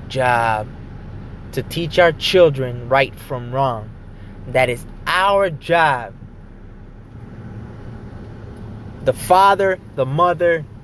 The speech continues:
the guardian needs to teach the children, the child, the little boy, the little girl, right from wrong, instill principles in them,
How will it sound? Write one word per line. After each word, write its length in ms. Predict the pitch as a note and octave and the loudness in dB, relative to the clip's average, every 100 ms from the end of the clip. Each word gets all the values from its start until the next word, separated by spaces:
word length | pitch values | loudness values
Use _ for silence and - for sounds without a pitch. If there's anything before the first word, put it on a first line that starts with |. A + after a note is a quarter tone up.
| - - - - - - - - - - - - - - | -18 -18 -18 -16 -16 -16 -16 -14 -14 -14 -14 -14 -12 -2
the 100 | B2+ | -2
guardian 800 | A2 D#3 E3+ E3 D#3+ D3+ C#3+ C3 - - - - - - - - - - - - - - - | 4 6 8 6 4 -4 -4 -6 -14 -18 -18 -18 -18 -18 -18 -16 -16 -14 -14 -12 -12 -12 -4
needs 540 | D3+ E3 F#3+ G3 - - | 0 4 4 4 2 -4
to 100 | D#3+ | -4
teach 460 | - F3 E3 - | -4 -4 -4 -4
the 100 | - C3+ | -6 -6
children, 680 | - F3+ F3+ D#3 D3 C3+ | 4 8 8 6 2 -2
the 80 | B2+ | -4
child, 720 | - - F3+ E3+ D#3 C#3 B2 | -4 4 8 8 6 2 -4
the 160 | C3 A#2+ | -6 -4
little 260 | C3 F3 | -2 -2
boy, 420 | D#3+ C3 D#3+ D#3+ C#3 | -4 0 2 2 0
the 100 | B2+ | -2
little 260 | C3 F3 | 0 0
girl, 480 | D3+ D#3+ D#3 C#3 C#3 - - - - - | 2 6 8 6 2 -8 -16 -14 -14 -2
right 280 | A2+ D3 F3 | 4 4 4
from 300 | - G3+ G3 | 2 2 4
wrong, 500 | F#3+ F#3 F#3 F#3 F3+ - - - - - - - - - - - - - - - | 4 4 4 0 -4 -14 -16 -16 -16 -16 -16 -16 -16 -16 -14 -14 -12 -12 -12 -6
instill 580 | C3+ C3+ - - G3 F#3 | -4 -4 -6 4 8 8
principles 880 | C#3+ - G3 G#3+ - - F#3+ D#3 - | 4 0 0 0 -2 -4 -4 -4 -4
in 240 | D3 B2+ B2+ | -4 -4 -6
them, 240 | A#2+ | -8